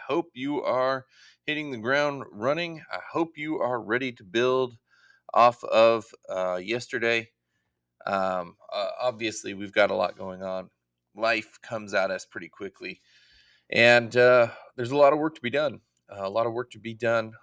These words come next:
uh, just one-on-one before God, but also, uh, in the lives around you. Plus, there's just the everyday stuff that we have to take care of. And plus, there's, uh, more and more coming.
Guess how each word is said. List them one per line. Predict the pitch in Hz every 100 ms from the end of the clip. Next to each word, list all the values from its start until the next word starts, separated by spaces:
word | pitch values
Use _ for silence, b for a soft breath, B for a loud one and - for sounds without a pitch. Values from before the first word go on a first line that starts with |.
| _ 95
uh, | 95
just | 92 117
one-on-one | 120 123 117 123 135 127
before | 98 - 113
God, | 104 120 143 135 131 - -
but | 101
also, | 113 - 117 107 107 107 _
uh, | 95 95 95 - 98 -
in | 123 123 113 - 107
the | 107
lives | 113 117 117 110
around | 101 120 127 120
you. | 127 123 123 _ _
Plus, | 147 139
there's | - 123
just | - 147 -
the | 123 123
everyday | 139 135 135 131
stuff | 123 - 139 -
that | -
we | 120
have | 117 -
to | 98
take | 117 101
care | - 110 117
of. | 117 - b b b b b b b b _ _ _ _ -
And | 135 135
plus, | 117 127 113
there's, | - 107 101
uh, | 110 104 101 98 B
more | - 104 107 107 104 -
and | 101
more | 98 95
coming. | - 123 117 107 98